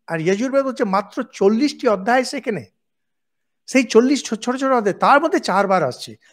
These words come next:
মানে, কত ইম্পর্টেন্ট মন্ত্র। আর তার সঙ্গে সামবেদে আসে। সামবেদ আর যজুর্বেদ নিয়ে আমরা পরে আলোচনা করব। এনাদের বেশিরভাগই মন্ত্র ঋগ্বেদ থেকেই এসেছে। যখন কিন্তু রিপিট যখন হচ্ছে,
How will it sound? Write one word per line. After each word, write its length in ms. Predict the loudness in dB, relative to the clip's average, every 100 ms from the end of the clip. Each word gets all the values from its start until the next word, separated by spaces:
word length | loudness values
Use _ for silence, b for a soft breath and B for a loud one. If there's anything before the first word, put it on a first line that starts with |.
| -6
মানে, 100 | -6 -4
কত 200 | -4 0
ইম্পর্টেন্ট 540 | 0 2 0 2 0
মন্ত্র। 380 | 0 0 -4 -4 B B B B
আর 100 | -2 4
তার 140 | 4
সঙ্গে 300 | 2 -4 -4 -6 _ _
সামবেদে 640 | -2 4 4 6 2 2 0
আসে। 320 | -2 -6 -16 _ _ _ _ _ _ _ _ _ _ _ _ _ _ _ _ _ _ _ _ _ _ _ _ _ _ _ _ -12
সামবেদ 540 | 0 0 4 2 4
আর 220 | 2 0 -4
যজুর্বেদ 420 | -4 -2 -2 -2
নিয়ে 120 | -4 -6
আমরা 160 | -6
পরে 300 | -2 0 2
আলোচনা 400 | 0 -2 -4 -6
করব। 360 | -4 -4 -6 -10 b b
এনাদের 340 | 0 2 0
বেশিরভাগই 560 | 0 -2 -4 -2 -2 -2
মন্ত্র 400 | -4 -2 -4 -6 _ _ _ _ _ 0
ঋগ্বেদ 420 | 2 4 2 2 -2
থেকেই 280 | -2 2
এসেছে। 460 | 2 2 -2 -4 -6 B B B 0
যখন 280 | 4 4
কিন্তু 340 | 2 -4 2 2
রিপিট 440 | 4 4 4 2
যখন 360 | 0 -2 -2 -6
হচ্ছে, 520 | -8 -4 -4 -4